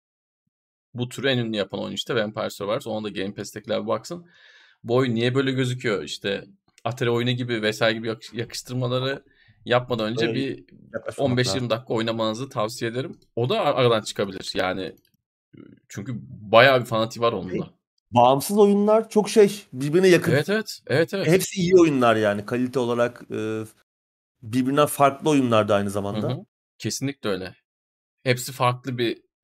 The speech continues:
Speaker 1: dalda farklı şey. Hem e-, en iyi bağımsız oyun tarafındaki, e, çekişme kuvvetli hem de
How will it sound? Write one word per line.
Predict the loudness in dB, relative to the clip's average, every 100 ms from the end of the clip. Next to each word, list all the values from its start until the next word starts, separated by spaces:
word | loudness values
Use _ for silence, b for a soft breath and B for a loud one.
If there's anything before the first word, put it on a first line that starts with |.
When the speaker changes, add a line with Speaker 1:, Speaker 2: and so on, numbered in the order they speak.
| 0
Speaker 1:
dalda | 2 0
farklı | -2 -2 -2 -6
şey. | -8 -2
Hem | -2 -2 -8
e-, | -8
en | -4 -4
iyi | -2
bağımsız | -2 -2 -6 -8
oyun | -6
tarafındaki, | -4 -6 -6 -8 -8 -8 -8 -8 -10 _
e, | -6 -4 -4
çekişme | -6 -8 -8 -10
kuvvetli | -10 -6 -4 -4
hem | -4 -4
de | -6 -10